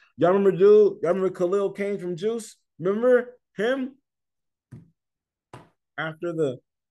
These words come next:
after the robbery, he gets shot by Tupac. That guy, they did, they did an Unforgotten on him. I'm gonna probably watch that a little bit later and just find out where, what's going on with him. But yes, and you guys have been great. Before I get out of here,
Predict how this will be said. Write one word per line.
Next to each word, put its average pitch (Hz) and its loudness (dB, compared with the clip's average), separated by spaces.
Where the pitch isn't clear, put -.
after 139 -6
the 135 -2
robbery, 151 -4
he - -8
gets 139 -6
shot 151 -6
by 117 -4
Tupac. 170 -4
That 151 -6
guy, 165 -4
they 143 -6
did, 135 -8
they 131 0
did 127 -4
an 117 -6
Unforgotten 117 -8
on 107 -10
him. 104 -8
I'm 87 -12
gonna 107 -10
probably 104 -6
watch 101 -8
that 98 -8
a - -8
little 92 -10
bit 90 -12
later 78 -12
and 98 -12
just 87 -16
find 92 -10
out 90 -10
where, 78 -12
what's 80 -14
going 104 -8
on 104 -8
with 85 -10
him. 73 -16
But 269 2
yes, 185 2
and 104 -4
you 117 -2
guys 107 -2
have 98 -6
been 87 -10
great. 87 -6
Before 175 0
I 143 -2
get 127 -4
out 123 -6
of 113 -6
here, 95 -8